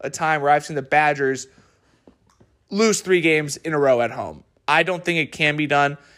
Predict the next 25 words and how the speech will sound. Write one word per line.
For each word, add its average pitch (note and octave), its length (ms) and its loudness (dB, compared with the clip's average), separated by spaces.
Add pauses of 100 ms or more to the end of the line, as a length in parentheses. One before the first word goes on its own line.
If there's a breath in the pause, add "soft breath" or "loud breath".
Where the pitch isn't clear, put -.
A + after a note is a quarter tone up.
(140 soft breath)
and D#3 120 -4
I D#3+ 40 4
don't G#3 160 6
think A3 120 2
it F#3 100 2
will G3+ 160 6
be F#3 100 4
done. B2+ 140 -2
I D#3+ 100 4
think G#3+ 140 -6
the G3+ 80 4
Badgers, F#3+ 540 2 (720)
you E3+ 80 -2
know, D#3 160 6 (280 loud breath)
getting C#4 220 4
a E4+ 80 2
win C#4 160 4
at B3+ 160 0
Penn A3 200 2
State G#3 300 2
in F#3+ 40 -4
overtime F#3 680 -2
on F3+ 180 -2
the F3 80 -6
road, E3 400 2